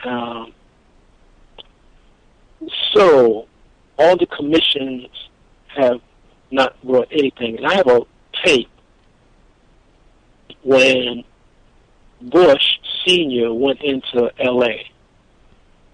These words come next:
and he's walking down L A with this brother. I can't remember his name. He sounds like he's Hispanic. And he, they're showing the devastation. And Bush, uh,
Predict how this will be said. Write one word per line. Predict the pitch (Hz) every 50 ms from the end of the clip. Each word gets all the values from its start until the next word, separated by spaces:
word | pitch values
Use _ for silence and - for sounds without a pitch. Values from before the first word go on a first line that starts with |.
| _ -
and | - 117 113 -
he's | - 175 175 160 - -
walking | 110 127 151 151 - - 135 123 120
down | 127 131 131 127 127 127 117 - - 139
L | 135 127 127 123
A | 120 120 117 117 117 113 _ _
with | 131 127 123 -
this | 127 123 - - - _ -
brother. | 123 123 117 - - -
I | - 104 117 -
can't | - - 143 123 -
remember | - 131 123 113 113
his | - -
name. | 127 117 113
He | 113 - - - 147 143
sounds | 131 127 120 -
like | - 120 110 107 -
he's | - 127 - - - _
Hispanic. | - - - - 127 123 113 110 - - - _ - - _ _ _ _ - - _ _ _ -
And | 113 110 -
he, | 143 147 143 -
they're | 131 143 135
showing | - - - 135 135 135 131 127 123
the | 110 104
devastation. | _ - 127 123 117 113 - - - - 131 127 127 127 - - 131 123 117 110
And | 107 _ _ -
Bush, | 135 139 131 135 - - - - - - _ _ _ _ _ _ _ -
uh, | - 110